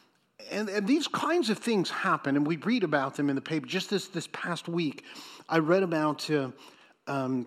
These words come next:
I, I forget where it was, uh, Fargo, North Carolina, which always reminds me of that movie and that horrible, dreadful accent they have there.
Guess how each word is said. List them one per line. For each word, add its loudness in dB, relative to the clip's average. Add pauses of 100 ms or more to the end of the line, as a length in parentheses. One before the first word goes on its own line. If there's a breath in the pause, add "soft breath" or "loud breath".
(140)
I, -6
I -2
forget -8
where 0
it -8
was, -6
uh, -2
Fargo, -2
North -4
Carolina, -6
which -10
always -6
reminds -6
me -4
of -8
that -8
movie -6
and -10
that -12 (260)
horrible, -6
dreadful -6
accent -12
they -12
have -14
there. -18